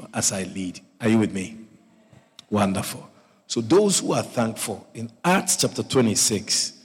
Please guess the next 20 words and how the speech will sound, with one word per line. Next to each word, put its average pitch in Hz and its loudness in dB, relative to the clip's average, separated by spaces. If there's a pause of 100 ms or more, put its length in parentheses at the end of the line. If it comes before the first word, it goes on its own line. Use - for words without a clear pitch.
(600)
and 104 -2
verse 95 0
twelve, - -2 (580)
those 117 4
who 113 2
are 87 -4 (180)
thankful. 101 -6 (1700)
Those 104 0
who 107 -12
are 101 -14
thankful. - -18 (1040)
If - -10
you're 107 0
here 104 -2
for 101 -6
the 98 -2
first 101 -8
time, 101 -4
you're 95 -4
welcome. 98 -4